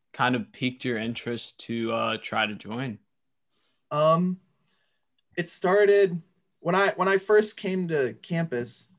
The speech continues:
Speaker 2: as most people do, I didn't really think about joining a fraternity. Um, but I was asked by,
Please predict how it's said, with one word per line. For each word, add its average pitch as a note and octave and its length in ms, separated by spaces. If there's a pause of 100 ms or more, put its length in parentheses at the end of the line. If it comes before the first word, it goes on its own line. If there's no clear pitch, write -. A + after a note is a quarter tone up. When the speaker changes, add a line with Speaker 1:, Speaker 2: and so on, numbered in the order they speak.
(100)
Speaker 2:
as C3 280
most C#3 300
people B2+ 240
do, C3 140
I A#2+ 120
didn't C#3 200
really C3 340 (380)
think C#3 180
about G#2 200
joining A2+ 280
a A2 40
fraternity. G#2+ 680
Um, A2 360 (340)
but C#3 100
I C#3+ 100
was C3+ 160
asked C3+ 360
by, A#2+ 480